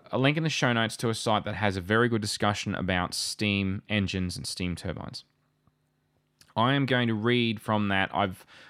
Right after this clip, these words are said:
I've, I've copied what they've got for the next two bits about the, the way that they work, but I've tweaked the wording slightly.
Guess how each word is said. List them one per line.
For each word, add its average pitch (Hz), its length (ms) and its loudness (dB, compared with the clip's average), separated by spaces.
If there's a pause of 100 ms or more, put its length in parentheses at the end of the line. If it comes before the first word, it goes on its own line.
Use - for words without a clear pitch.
(120)
I've, 107 200 2
I've 120 200 2
copied 165 420 0
what 135 180 0
they've 117 280 2
got 110 320 2
for - 100 -6
the 107 100 -2
next 104 320 -4
two 113 160 -2
bits 101 220 -2
about 98 240 0
the, 87 80 -4
the 98 220 -2
way 92 240 0
that 92 120 -4
they 92 140 0
work, 98 420 2
but 95 160 0
I've 90 220 0
tweaked - 300 -4
the 101 80 -2
wording 92 320 0
slightly. 92 720 -4